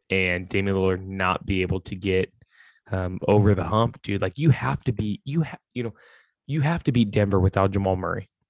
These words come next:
right? If, if you're Portland and, you know, you're borderline, like, do we fire the coach? Do we kinda blow this team up? We, you know, they added Rocco this year. You know, you got Carmelo coming off the bench, one of the best bench scorers in the league. Nurkic was healthy.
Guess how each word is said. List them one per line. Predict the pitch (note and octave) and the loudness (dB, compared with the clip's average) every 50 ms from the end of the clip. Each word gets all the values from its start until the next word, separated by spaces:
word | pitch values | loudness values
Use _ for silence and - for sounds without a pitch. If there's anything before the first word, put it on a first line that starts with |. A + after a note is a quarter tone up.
| _ _ - | _ _ 2
right? | G#2 G2+ G#2 - - | 4 4 4 4 4
If, | G2+ G#2+ - - | 2 0 2 2
if | B2+ A#2 B2+ | 2 4 6
you're | C#3 D3 C#3 | 6 4 4
Portland | - - - A2+ G#2 G#2 G#2 G#2 G2+ G2 | 4 4 4 6 6 6 6 4 4 2
and, | - F#2+ G2 F#2 F#2 F#2+ - - _ - _ _ _ _ _ _ _ _ _ - | 0 0 0 0 -2 -4 -6 -10 _ -20 _ _ _ _ _ _ _ _ _ 0
you | G#2+ A2 | 2 2
know, | G#2 G2 F#2+ F#2+ F#2+ | 4 4 2 2 0
you're | F#2+ - G2 A2 A2+ A2+ | -2 -4 -2 -2 -2 -2
borderline, | G#2 F#2 G2+ A2+ A2+ A2 G#2+ G#2 G#2+ G2+ G2 G2 | -2 -2 -2 -2 0 0 -2 -2 -4 -6 -8 -10
like, | F#2+ F#2+ F#2+ | -12 -12 -10
do | - | -8
we | F#2+ G2 F#2 E2+ - | -6 -6 -6 -6 -4
fire | - A2 G2 F2+ F2+ | 0 0 2 2 2
the | - - | 0 0
coach? | - - A#2+ A#2 A2+ A2 A2 G#2 - - | 2 6 6 8 8 8 6 6 2 0
Do | - G2 | 0 2
we | G2 F#2 | 0 2
kinda | - - G#2 G2 F#2 | 0 0 -2 -2 -2
blow | F2 - G2+ G2+ | -2 -2 0 0
this | F#2 F#2 F#2+ - | -2 -4 -8 -12
team | - - - G2 F#2 F#2+ | -14 -12 -10 -8 -4 -2
up? | G2+ G#2+ G#2+ G#2+ G#2+ G#2 - - | 0 2 2 2 2 0 0 -2
We, | G2+ F#2+ | -2 -2
you | F#2+ | -2
know, | F#2+ F#2+ F#2 G2 G2 - _ _ - | 0 0 0 0 0 -4 _ _ 0
they | A#2+ C3 - | 0 2 4
added | - C3 B2 C3+ C#3+ C3 A2+ | 4 4 4 4 4 4 6
Rocco | A#2+ A2+ G#2+ - - G#2 G2+ | 6 6 6 6 4 2 2
this | F#2+ G2 F#2 - - | 2 0 0 -2 -2
year. | F#2+ F#2+ G2 G2 - - | -4 -4 -4 -6 -6 -6
You | G#2 G2+ | -4 -2
know, | G2 G2 | 0 0
you | G2 F#2+ F#2 | 0 0 0
got | G#2+ A2 - | -2 -2 -4
Carmelo | - - A2 G#2+ G#2 G#2+ G#2+ G#2 | -4 -4 -2 0 0 0 0 0
coming | - - G#2 G2 G2+ | -2 -4 -4 -2 -2
off | G2 G2 - | -2 -4 -4
the | G2 | -4
bench, | F2+ G2 F#2+ F#2 F#2 - | -4 -2 -2 -2 -4 -4
one | G#2 | -4
of | F#2+ | -4
the | F#2+ F2 | -4 -2
best | G2 G2 F#2+ - - | -2 -2 -2 -4 -6
bench | G2 F#2+ F#2 | -6 -6 -6
scorers | - - - - F#2+ F#2+ F2 F#2 | -10 -8 -4 -2 -2 -2 -2 -4
in | F#2 | -6
the | F2+ | -6
league. | F2+ F#2 F#2 F2+ F2+ - _ _ _ - - _ _ _ - | -4 -4 -4 -6 -8 -10 _ _ _ -20 -20 _ _ _ -4
Nurkic | G#2 A2 A2+ A2 G#2 - A2 G2 - | 2 4 4 4 6 4 2 2 2
was | F#2+ G2 - | 2 0 2
healthy. | - - F#2 F2 - - F2+ F2+ E2+ | 2 0 0 0 -2 -4 -6 -6 -6